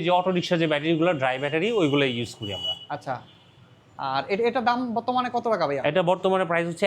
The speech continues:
Speaker 1: এক লক্ষ পঁচাশি হাজার টাকা।
Speaker 2: এক লক্ষ পঁচাশি হাজার টাকা?
Speaker 1: জি।
Speaker 2: আচ্ছা, আর কোনো ওয়ারেন্টি থাকছে ভাইয়া?
Speaker 1: হ্যাঁ, আমাদের, আহ, ওয়ান ইয়ার সার্ভিস ওয়ারেন্টি পাবেন, সব ধরনের পার্টস আমাদের কাছে অ্যাভেলেবল আছে।
Speaker 2: এক বছর?
Speaker 1: টায়ার, মানে যে য-, যেগুলো অ্যাকসেসরিজ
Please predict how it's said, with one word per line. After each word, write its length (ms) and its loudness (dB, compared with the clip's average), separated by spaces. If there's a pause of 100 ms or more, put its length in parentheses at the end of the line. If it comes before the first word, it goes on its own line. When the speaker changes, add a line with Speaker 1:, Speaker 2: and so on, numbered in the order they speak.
Speaker 1:
এক 160 -10
লক্ষ 140 0 (160)
পঁচাশি 340 0
হাজার 220 0
টাকা। 120 -6 (260)
Speaker 2:
এক 160 -2
লক্ষ 140 0 (180)
পঁচাশি 440 0
হাজার 240 -2
টাকা? 140 -4 (160)
Speaker 1:
জি। 100 0 (680)
Speaker 2:
আচ্ছা, 220 -12 (560)
আর 260 2 (220)
কোনো 220 -2
ওয়ারেন্টি 400 2
থাকছে 220 -4
ভাইয়া? 140 2
Speaker 1:
হ্যাঁ, 140 0
আমাদের, 220 2
আহ, 80 -2 (180)
ওয়ান 140 2
ইয়ার 220 -4
সার্ভিস 260 -2
ওয়ারেন্টি 300 0
পাবেন, 180 0 (100)
সব 100 2 (100)
ধরনের 320 0
পার্টস 240 0
আমাদের 280 2
কাছে 160 -4
অ্যাভেলেবল 420 2
আছে। 180 -4
Speaker 2:
এক 460 -4
বছর? 60 -2
Speaker 1:
টায়ার, 300 0 (320)
মানে 120 2 (100)
যে 160 2
য-, 180 0 (120)
যেগুলো 280 0
অ্যাকসেসরিজ 440 0